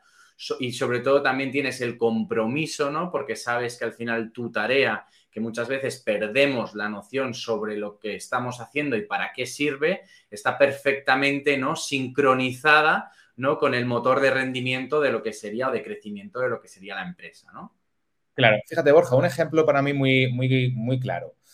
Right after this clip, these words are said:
Speaker 2: Eh, y, a ver, los indicadores, como tú decías, evidentemente hay indicadores estratégicos, otros tácticos y otros operativos.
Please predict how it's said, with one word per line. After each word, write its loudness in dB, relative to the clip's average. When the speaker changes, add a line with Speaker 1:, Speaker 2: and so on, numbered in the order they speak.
Speaker 2:
Eh, -2
y, 0
a 2
ver, 4
los 4
indicadores, 8
como -2
tú 0
decías, 0
evidentemente 0
hay 0
indicadores -4
estratégicos, -2
otros -6
tácticos -6
y -4
otros -8
operativos. -10